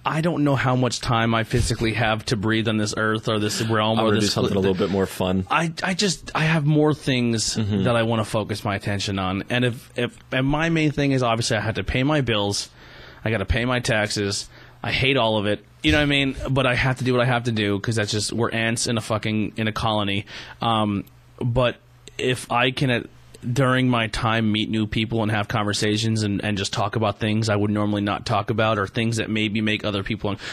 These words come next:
Speaker 1: like, we just talked about pedophilia. Like, that's not a normal conversation you can have with someone unless you're comfortable with the person you're sitting across from. Like,
Speaker 2: Right.
Speaker 1: w-, once again, not condoning it, but it
Speaker 2: Right.
Speaker 1: ju-, that, I like meeting people that you can just talk openly
Speaker 2: Well,
Speaker 1: about
Speaker 2: 'cause it's,
Speaker 1: anything.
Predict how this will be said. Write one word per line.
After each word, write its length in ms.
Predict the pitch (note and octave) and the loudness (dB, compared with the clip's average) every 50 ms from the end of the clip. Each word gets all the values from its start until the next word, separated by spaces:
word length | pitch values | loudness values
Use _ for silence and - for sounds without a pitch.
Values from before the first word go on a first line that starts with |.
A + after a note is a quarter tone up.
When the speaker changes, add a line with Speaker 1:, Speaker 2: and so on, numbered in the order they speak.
| - - | -6 -2
Speaker 1:
like, 100 | - C#3 | 0 2
we 80 | D#3 G3 | 4 4
just 140 | G3+ G3 - | 2 2 2
talked 120 | - E3+ D#3 | 2 4 4
about 180 | D#3 - - - | 2 2 0 -2
pedophilia. 680 | - C#3+ A#2+ A#2 A2 - A#2 G#2+ G#2 F#2+ F2+ F2 E2+ - - - - - - | -2 0 0 0 0 0 0 0 0 0 -2 -2 -4 -6 -10 -14 -8 -2 -2
Like, 100 | D3 C#3+ | 0 2
that's 160 | G3 G3+ - | 2 2 2
not 140 | A3+ G#3+ G#3 | 2 2 4
a 20 | F#3 | 4
normal 340 | D#3+ D3+ D3 D3 D3 C#3+ | 4 4 4 4 4 2
conversation 540 | - - C#3+ C3+ B2+ B2 - C3 B2+ - C#3 | 2 2 2 2 2 2 2 2 2 2 2
you 60 | A#2+ A#2+ | 2 2
can 60 | B2 | 2
have 80 | A#2+ A#2+ | 2 2
with 80 | A#2+ A#2 | 2 2
someone 220 | B2+ A#2 A#2 A2 | 2 2 2 2
unless 200 | A2+ A2+ A2 - | 2 2 0 0
you're 80 | A#2+ A2 | -2 -2
comfortable 420 | - - B2 G#2+ - B2+ A#2 A2 | 0 0 0 2 2 2 2 2
with 80 | A2+ - | 2 0
the 80 | - | 0
person 340 | G#2+ - A#2+ A2+ G#2+ - A#2 | 0 0 0 2 2 0 0
you're 100 | G#2+ G#2+ | 0 0
sitting 260 | A2 - B2+ A#2 A#2 A2 | 0 0 0 0 0 -2
across 380 | G#2+ G#2+ - B2+ A#2 A2+ - | -2 0 2 2 2 2 2
from. 260 | - A2+ G2 F2+ F#2 | 0 -2 -2 -2 -2
Like, 180 | F#2 F#2+ F#2 F2+ | -2 -2 0 0
Speaker 2:
Right. 200 | E2+ E2+ E2+ E2 - - - - - - | 0 0 -2 -2 -6 -12 -16 -16 -16 -12
Speaker 1:
w-, 340 | - - C3 B2 G#2 G#2+ G2+ G#2+ | -6 -4 -2 -2 -2 -2 -2 0
once 220 | A2+ A#2 A2+ - | 0 0 0 0
again, 200 | A#2+ A#2+ A#2 G#2+ | 0 0 0 0
not 200 | G#2 G2 F#2 - | 0 0 -2 0
condoning 600 | - C3+ A#2 G#2+ - C3 A#2+ A#2 A2+ A2+ G#2+ G2 | 0 0 0 2 2 4 4 4 4 2 2 0
it, 160 | F2+ F2+ - - B2 | 0 -2 -4 -4 -2
but 140 | A#2+ B2+ A#2 | 0 0 2
it 60 | - | 2
Speaker 2:
Right. 180 | F#3+ C#3+ - | 2 2 0
Speaker 1:
ju-, 60 | - - C#3 | -2 -2 0
that, 280 | C#3 C3+ C#3+ - - - - - - - - | 2 2 2 0 -2 -8 -20 -20 -12 -4 -2
I 120 | B2+ C#3 | 0 0
like 340 | C#3 C3+ C3+ B2+ C3 B2+ - | 2 2 2 2 2 0 0
meeting 380 | B2 A#2+ B2 A#2+ A2 A2+ A2+ G#2 | 0 2 2 2 2 0 0 0
people 260 | - A#2 G#2+ A2+ A2+ | -2 -2 0 0 0
that 120 | A2 G#2 | 0 0
you 140 | F#2 A2 A2 G2+ | 0 0 0 0
can 120 | A2 G#2+ | 0 0
just 180 | F#2 G2 - - | 0 -2 -2 -2
talk 480 | - - A#2 A2 G#2+ G#2+ - - - | -2 0 2 2 2 0 -2 -4 -2
openly 280 | A#2 A#2 G#2+ - G2+ G#2 | -2 -2 0 0 0 2
Speaker 2:
Well, 100 | A3 A3 | 2 2
Speaker 1:
about 160 | G2 A3 G3+ | 2 2 0
Speaker 2:
'cause 80 | F3+ F#3+ | 2 0
it's, 140 | - - | 0 -2
Speaker 1:
anything. 400 | - D2+ - - - C#3+ D3 C#3+ | -4 -4 -6 -2 0 0 0 0